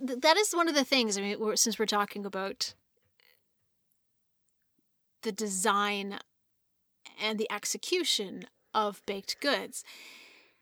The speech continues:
I don't know, uh, do you, <sighs> that element of decoration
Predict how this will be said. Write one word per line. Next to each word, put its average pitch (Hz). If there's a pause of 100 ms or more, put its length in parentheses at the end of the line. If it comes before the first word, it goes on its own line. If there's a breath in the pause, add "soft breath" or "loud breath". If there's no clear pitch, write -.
(580 loud breath)
I 240
don't 226
know, 202
uh, 175 (480)
do 254
you, 247
<sighs> - (2500 loud breath)
that 247
element 247
of 202
decoration 214